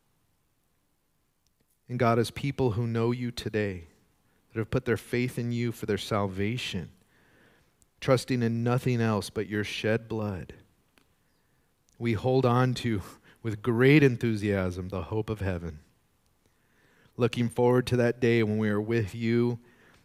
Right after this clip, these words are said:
in the presence of your glory forever, in the beauty of the New Jerusalem,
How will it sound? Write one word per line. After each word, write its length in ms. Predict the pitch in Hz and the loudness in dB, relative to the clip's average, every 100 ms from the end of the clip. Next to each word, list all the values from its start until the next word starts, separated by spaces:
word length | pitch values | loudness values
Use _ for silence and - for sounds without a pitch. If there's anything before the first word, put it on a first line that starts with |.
| - | -4
in 100 | 113 | -2
the 60 | |
presence 460 | 110 123 120 117 117 | 0 0 0 0 -2
of 120 | 110 | -2
your 120 | 107 | -4
glory 640 | 107 113 113 113 110 127 117 | -6 -6 -2 2 2 0 -4
forever, 880 | - - 104 - 120 113 107 87 80 | -8 -6 -6 0 0 2 -2 -4 -8
in 140 | 104 | -6
the 80 | 110 | -6
beauty 720 | 107 113 131 135 131 135 131 _ _ _ _ - | -8 -10 -4 -2 -2 -4 -8 _ _ _ _ -10
of 100 | 107 | -4
the 80 | 117 | 0
New 180 | 123 123 | 0 -2
Jerusalem, 640 | 113 123 117 110 98 | -4 -4 -4 -8 -10